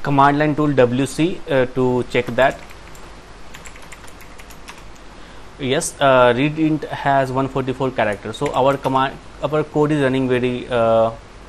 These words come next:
is, uh, perfect, and I have, I have s-, told you that how it works, that we read a connect, read, we find that there is a character, we increment, uh, a count by one. So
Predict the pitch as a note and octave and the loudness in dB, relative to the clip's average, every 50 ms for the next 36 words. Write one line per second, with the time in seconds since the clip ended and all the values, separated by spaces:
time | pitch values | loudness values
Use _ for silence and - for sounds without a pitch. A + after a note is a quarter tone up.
0 | - - - C#3 C#3 C3 - - - C3+ B2+ B2 B2 A#2+ - A#2+ A#2 A#2 - E3+ | -16 -6 -2 -2 -2 -2 -4 -8 -4 0 2 2 2 2 2 0 0 2 0 -2
1 | F3 - - C3 B2 B2 A#2+ A#2+ A#2+ A#2 A#2 - - - - - - - - - | -4 -4 -6 -6 -4 -2 -2 -2 -4 -4 -6 -8 -12 -16 -20 -20 -20 -20 -8 -4
2 | - C3 D#3 E3 D#3+ - - - D#3+ C#3+ C3+ C3 C3 D3 D#3 D#3+ F3 - - - | 0 0 0 0 -2 -4 -6 -2 0 0 0 0 0 -2 -4 -4 -6 -12 -14 -16
3 | - - - - C#3 C3+ C3 C#3 C3+ C3 B2+ B2 B2 A#2 A#2+ A#2+ A#2+ A#2+ B2+ A#2 | -18 -8 -4 -2 0 0 0 0 0 2 0 0 0 2 2 2 2 2 0 0
4 | A#2 A#2+ A#2 B2 A#2+ A#2 - - B2+ B2 A#2+ C3+ C#3 D3 C#3+ D3 C#3+ C#3 C3+ C#3 | 0 0 0 0 0 0 0 -2 -2 -2 0 0 0 0 0 0 -2 -2 -4 -6
5 | - - - - - - B2 B2 C3+ C#3+ D3 - B2 D3+ C#3+ - - C#3 C#3 D3 | -10 -12 -12 -8 -4 -4 -2 0 0 0 -2 -2 -4 -6 -4 -2 0 0 2 4
6 | D#3+ D#3+ D#3+ D3+ C#3 D#3 D#3 D#3 D3+ D3 D3 - C#3+ C#3+ D3 C#3+ - F#3 F#3+ G3+ | 4 4 4 2 2 2 2 2 2 0 2 4 4 4 4 2 2 0 0 -2
7 | - - - - - - - - - C3 C#3+ D3 D3+ C#3+ C#3+ D3+ C#3+ C#3+ C#3+ D3 | -2 -8 -16 -20 -20 -20 -12 -6 -2 0 2 2 2 2 0 0 0 0 0 0
8 | C#3+ - - - - D3 C3+ C3+ C3+ - C3 B2 - B2+ B2 B2+ B2+ A#2 A#2 A#2+ | -2 -4 -8 -2 2 4 6 6 4 4 0 -2 2 4 4 4 2 2 2 2
9 | A#2 A2 A2 G#2 G2 - - - - - D3 C#3 C3 | 2 2 0 -4 -6 -6 -10 -14 -8 -4 -2 -2 -2